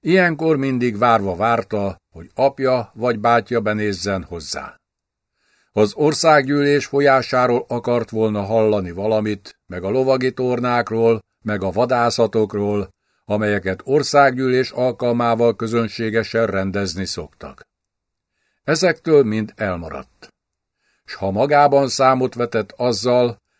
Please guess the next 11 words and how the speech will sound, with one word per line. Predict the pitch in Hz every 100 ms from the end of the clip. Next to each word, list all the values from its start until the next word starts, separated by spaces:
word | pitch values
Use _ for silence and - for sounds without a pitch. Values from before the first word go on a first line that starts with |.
| _
hogy | - 101
minek | 123 147 139 -
elvesztését | 139 135 127 - 127 123 123 117
fájlalja | 110 120 120 117 113 104
a |
legjobban, | 98 120 120 117 101 107 107 92 _ _ _ _
mégiscsak | 113 170 156 143 - 131 -
magát | 123 120 120 95
az | 87
országgyűlést | - 127 - 123 117 98 101 101 98 95
sajnálta. | - 101 87 82 80 80 - -